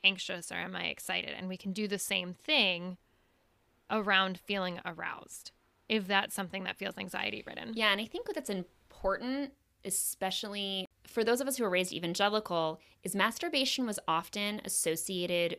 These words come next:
Speaker 2: with, um, lust. And it was associated with this idea of lusting after another person. And so you're going to get an orgasm, imagining that you're having sex with them,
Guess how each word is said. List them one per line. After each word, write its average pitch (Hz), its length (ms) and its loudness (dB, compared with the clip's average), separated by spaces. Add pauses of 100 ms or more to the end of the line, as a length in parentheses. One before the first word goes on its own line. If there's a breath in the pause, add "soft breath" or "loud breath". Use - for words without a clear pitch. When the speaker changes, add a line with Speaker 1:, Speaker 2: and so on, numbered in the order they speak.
Speaker 2:
with, 160 640 -2 (140)
um, 143 480 -4 (720)
lust. - 460 -2 (1120 loud breath)
And 170 240 6
it - 60 2
was 175 100 -4
associated 233 600 0
with 185 100 -4
this 175 240 -4
idea 160 720 0 (140)
of 160 220 2
lusting 156 440 -2
after 151 300 -4
another 151 460 -2
person. 226 800 -6
And 175 120 -2
so 165 280 4
you're 156 200 -4
going 202 400 2
to 202 120 -6
get 165 140 0
an 160 160 -4
orgasm, 151 800 0
imagining 175 600 2
that 165 100 -6
you're 160 100 -6
having 156 280 -6
sex - 360 0
with 175 140 -12
them, 151 400 -4